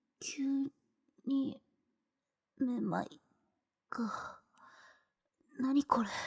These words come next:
あ！そう。あんた、笑って。まさか、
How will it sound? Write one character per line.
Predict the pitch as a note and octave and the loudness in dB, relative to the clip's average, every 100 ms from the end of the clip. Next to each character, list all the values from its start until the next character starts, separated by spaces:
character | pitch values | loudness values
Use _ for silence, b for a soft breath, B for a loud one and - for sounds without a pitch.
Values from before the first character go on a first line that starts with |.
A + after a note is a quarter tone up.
| B B B B B B B _ _ _ _ _ _ _ _ _ _ _ _ _ _ _ _ _ - - | B B B B B B B _ _ _ _ _ _ _ _ _ _ _ _ _ _ _ _ _ -20 -6
あ！ | - - - - C#4+ D#4+ B B B B B B B B _ _ _ _ _ - - | 0 2 6 12 12 12 B B B B B B B B _ _ _ _ _ -18 4
そ | - - | 8 8
う。 | G3 | 8
あ | - - - - b b b b b b _ _ _ _ _ - G#5 A#4 | 0 -2 -6 -14 b b b b b b _ _ _ _ _ -12 -2 -2
ん | - | 8
た、 | D#4 - - - _ _ _ _ _ _ - | 8 8 2 -20 _ _ _ _ _ _ -20
笑 | C5+ - - - | -14 -8 -8 -8
っ | _ _ _ _ _ _ _ | _ _ _ _ _ _ _
て。 | - D4+ C#4+ B B _ _ B B B B B B _ - - _ _ _ _ _ _ _ - | 4 4 4 B B _ _ B B B B B B _ -14 -14 _ _ _ _ _ _ _ -8
ま | F#3 C#4+ | 2 8
さ | - D#4+ | 10 12
か、 | C#4 A#3+ - | 10 8 2